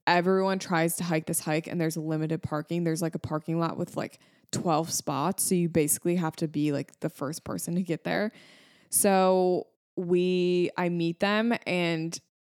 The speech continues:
I instantly become the actress of the century, guys. Like, I, the, the Oscar that, that should be in my hand right now for my performance, I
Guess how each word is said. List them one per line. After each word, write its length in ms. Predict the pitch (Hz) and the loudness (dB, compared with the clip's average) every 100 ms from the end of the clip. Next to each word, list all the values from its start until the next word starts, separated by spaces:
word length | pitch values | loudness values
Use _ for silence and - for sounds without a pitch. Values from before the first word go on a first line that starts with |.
| _ - | _ -4
I 300 | 175 180 180 | 0 2 0
instantly 640 | - 165 175 - 220 135 240 | -2 -4 -4 -4 -4 0 0
become 560 | 220 - 175 151 165 | 0 -2 -2 -2 -2
the 180 | 170 - | -4 -6
actress 460 | 151 151 - 160 - | -6 -6 -8 -10 -10
of 100 | - | -10
the 60 | |
century, 540 | - - - - 87 - | -10 -10 -12 -12 -12 -10
guys. 460 | - 52 50 - - | -10 -8 -8 -10 -10
Like, 360 | - 110 - - _ _ _ - | -8 -6 -8 -16 _ _ _ -2
I, 520 | 185 196 202 214 208 202 | 2 4 4 4 2 0
the, 220 | 196 - | -2 -2
the 220 | 196 - - | -2 -4 0
Oscar 580 | 180 196 - 247 277 | 0 0 0 0 2
that, 280 | 262 - - - | 2 0 -2 -4
that 200 | 180 180 | -2 0
should 180 | 190 185 | 0 -2
be 140 | 175 | 0
in 60 | 160 | 0
my 100 | 123 | -2
hand 260 | 175 156 165 | -2 -4 -4
right 160 | 165 | -4
now 280 | 180 185 202 | -2 -2 -4
for 160 | 208 185 | -2 -2
my 140 | 170 | 0
performance, 800 | 170 165 165 147 160 214 - - - _ _ _ _ _ _ _ _ _ _ | -2 -4 -6 -4 -4 -6 -6 -8 -10 _ _ _ _ _ _ _ _ _ _
I 460 | 196 196 208 247 | 0 2 2 0